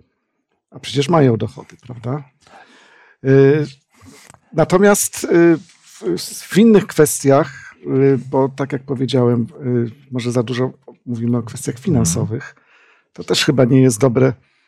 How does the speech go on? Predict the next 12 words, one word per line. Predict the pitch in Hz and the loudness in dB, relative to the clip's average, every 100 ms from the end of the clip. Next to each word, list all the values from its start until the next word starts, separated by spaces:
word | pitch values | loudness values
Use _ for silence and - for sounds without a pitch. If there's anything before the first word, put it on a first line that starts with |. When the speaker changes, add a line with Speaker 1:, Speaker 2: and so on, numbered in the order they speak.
| _ _ 240 | _ _ -10
Speaker 1:
y, | 156 127 127 123 120 117 | -2 2 4 2 0 -4
dla, | 107 120 123 120 117 _ _ _ _ | -4 0 2 2 -2 _ _ _ _
w | 131 | -12
takim | - 135 151 | -6 -4 -2
odbiorze | 127 143 127 | 2 2 2
społecznym, | 135 - 127 127 - 123 123 | -2 0 0 0 0 0 0
kiedy, | 120 127 110 214 254 - | 0 -4 2 4 4 2
<laughs> | - - | -2 -6
kiedy | - 127 131 | -4 -2 -2
Kościół | 135 131 - - 131 | -2 -6 -6 -6 -6
czy | - 123 | -8 -8
kościoły, | 131 - - 127 123 127 | -8 -6 -4 0 0 0